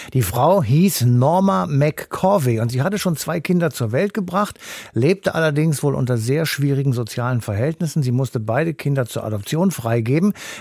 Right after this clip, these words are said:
Dann wurde sie erneut ungewollt schwanger und wollte einen Abbruch vornehmen. Das war aber in dem Bundesstaat, in dem sie lebte, nämlich in Texas,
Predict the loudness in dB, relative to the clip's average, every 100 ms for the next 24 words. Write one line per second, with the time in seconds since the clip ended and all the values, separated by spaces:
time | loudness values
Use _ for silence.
0 | -2 2 4 4 4 4 4 4 4 2
1 | 0 0 2 2 2 0 -2 -2 0 2
2 | 0 0 0 0 -2 -2 -2 -2 -4 -4
3 | -2 -4 -2 -2 -2 -6 -2 0 2 0
4 | -2 -2 0 0 0 -2 0 0 2 2
5 | 2 0 0 -2 -2 -2 -2 -2 -2 -4
6 | -4 -4 -2 -4 -6 -4 -4 -2 -2 -2